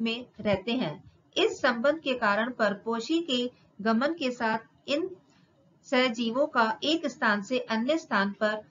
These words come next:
स्थानांतरण होता रहता है। फलस्वरूप उचित मात्रा में भोजन,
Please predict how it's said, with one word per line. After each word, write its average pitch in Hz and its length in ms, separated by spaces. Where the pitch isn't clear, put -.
स्थानांतरण 233 840
होता 233 260
रहता 196 340
है। 180 220
फलस्वरूप 269 640
उचित 359 340
मात्रा 226 400
में 220 280
भोजन, 220 480